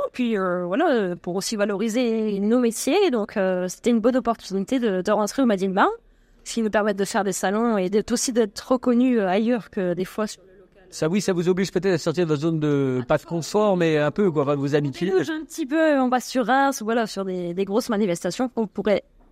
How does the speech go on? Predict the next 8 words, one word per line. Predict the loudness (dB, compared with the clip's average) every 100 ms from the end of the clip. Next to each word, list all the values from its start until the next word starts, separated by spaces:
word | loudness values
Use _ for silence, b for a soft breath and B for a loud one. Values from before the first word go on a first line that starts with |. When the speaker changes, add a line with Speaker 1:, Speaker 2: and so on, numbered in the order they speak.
| _ -10
Speaker 1:
euh, | -6 -4 -4 -4 -6 -6
à | -2
l'unité | 0 0 -2 -2
pas | -4
se, | -6 -12
pouvoir | -2 -2 0
se | -2
permettre. | 0 -2 -4